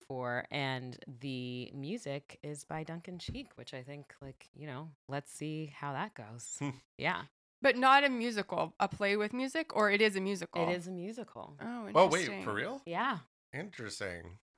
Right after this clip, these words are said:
Speaker 3: Classic Stage has done a couple of things with Duncan Sheik.
Speaker 2: Yeah. He's having a big year, too. He's got two shows on Broadway,
Speaker 3: Mm-hmm.
Speaker 2: uh, one now, one coming, and this. And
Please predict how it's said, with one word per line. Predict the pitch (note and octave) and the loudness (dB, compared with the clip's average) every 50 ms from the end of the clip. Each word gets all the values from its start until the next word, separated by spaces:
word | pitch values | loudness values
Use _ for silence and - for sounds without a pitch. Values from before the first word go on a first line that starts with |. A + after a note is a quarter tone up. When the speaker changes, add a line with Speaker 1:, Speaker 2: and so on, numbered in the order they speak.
| _ _ _ _ _ _ _ _ _ _ _ _ _ _ _ _ _ _ _ _ _ _ _ _ _ _ _ _ - - - | _ _ _ _ _ _ _ _ _ _ _ _ _ _ _ _ _ _ _ _ _ _ _ _ _ _ _ _ -18 -10 0
Speaker 3:
Classic | - C4 C#4+ D4+ - A4 - | 4 6 6 6 4 -2 -4
Stage | - - B3+ B3 A#3 | -2 0 0 0 0
has | A#3+ A3 G3 | 0 -2 -2
done | - G3+ F#3+ F3+ | -2 -2 -2 -4
a | |
couple | F3 - G3 F#3+ G3+ G#3 | -4 -6 -6 -4 -4 -4
of | - | -4
things | F#3+ F3+ F3+ F#3 | -4 -6 -6 -6
with | F3+ F3 | -8 -8
Duncan | - F#3 F#3 E3+ - F#3 F3 | -6 -8 -8 -8 -8 -10 -8
Sheik. | - - G3 - - - - | -8 -8 -8 -8 -6 -2 0
Speaker 2:
Yeah. | C3 C3+ B2+ A2 G#2+ G#2 G2 A#2 - _ _ _ - | 2 4 4 4 2 0 -2 -6 -12 _ _ _ -4
He's | B2+ B2+ F3 G3+ | 0 0 2 4
having | - C4 B3+ A3 | 2 2 2 2
a | D#3+ | 0
big | C#3+ E3 D#3+ | 0 -2 -4
year, | C3+ D3+ G3+ - | -4 -6 -6 -8
too. | - - E3+ F#3 D3 - G#2 | -8 -10 -8 -8 -8 -10 -10
He's | B2+ B2 A2+ | -12 -12 -8
got | - C#3 C3 B2+ - _ _ - | -6 -6 -6 -6 -8 _ _ -10
two | - C#3 | -8 -8
shows | C3 - D#3+ D3 C3+ | -6 -6 -6 -6 -6
on | C#3 B2 G#2 | -6 -4 -2
Broadway, | G2 G#2+ A#2+ C3+ D3+ E3+ E3+ G#3+ | -2 -2 -2 -2 -2 -4 -4 -4
Speaker 3:
Mm-hmm. | A3 G3 G#3+ A#3 A#3 A#3+ B3+ F3 | -6 -6 -6 -8 -6 -6 -4 -2
Speaker 2:
uh, | G#2+ A2 | -2 0
one | G#2+ A2 A2 A2 | 2 2 2 2
now, | A2 A2 G#2 G#2 | 2 2 2 0
one | G#2 G#2 G#2 G#2 G#2 G2+ | 0 -2 -4 -6 -8 -8
coming, | - - G#2+ A2+ B2+ C#3 C#3 B2 | -6 -6 -6 -6 -6 -8 -8 -10
and | G#2 F#2+ G2 G2+ G2+ | -10 -10 -10 -10 -10
this. | A#2 C3+ D#3 - - - | -10 -10 -10 -12 -12 -14
And | A2+ C3+ A2 G2+ | -14 -14 -16 -18